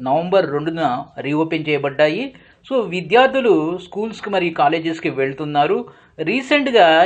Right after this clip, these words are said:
ఎయిత్ క్లాస్ని కూడా రీఓపెన్ చేయడం జరిగింది. అయితే ఇక్కడ రాష్ట్రంలో కరోనా ఉధృతి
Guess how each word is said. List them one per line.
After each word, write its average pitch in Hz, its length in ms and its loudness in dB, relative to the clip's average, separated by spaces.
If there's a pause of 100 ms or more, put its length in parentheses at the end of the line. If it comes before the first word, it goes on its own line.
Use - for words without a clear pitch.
(140)
ఎయిత్ 214 340 2
క్లాస్ని 220 460 0
కూడా 165 560 4
రీఓపెన్ 175 760 0
చేయడం 156 440 -2
జరిగింది. 151 680 -4 (440)
అయితే 196 760 2
ఇక్కడ 262 280 -2 (520)
రాష్ట్రంలో 175 1040 -2 (360)
కరోనా 190 640 2 (160)
ఉధృతి 175 680 -2